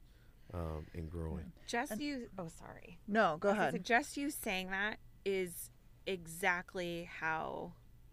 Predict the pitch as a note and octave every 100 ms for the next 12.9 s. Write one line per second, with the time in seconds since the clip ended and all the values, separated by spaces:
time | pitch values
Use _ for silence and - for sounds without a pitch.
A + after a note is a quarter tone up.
0 | - E3 D#3 - - A#2 - - - -
1 | - F3 - E3+ - E3+ E3+ E3+ D#3 -
2 | - - - G#2 - G2+ A#2+ - - -
3 | - - A3+ A#3 - A#3+ - G#3+ A3 G3+
4 | G3+ G#3+ G#3+ G#3+ G#3 - - F#3 A3 G3+
5 | A3+ A3+ A3 A3+ A3+ A#3 A3+ A3 G#3 G#3
6 | G#3+ G#3+ A3+ G3+ F#3+ F#3 F3 G3 F#3+ F#3+
7 | F#3+ F3+ E3+ F3 F3 D#3+ - E3+ - F3
8 | D#3+ - A#3+ - - - - - - G3
9 | F#3+ G#3+ - - - F3+ F#3+ F#3+ F#3 F3
10 | E3+ F3 - - E3+ F3 E3+ G3+ D4+ F#4
11 | A3+ F3+ G#3 F3 F3+ F3 - - G3+ A3+
12 | - - A#3+ A3 G3 F3+ F#3 D#3+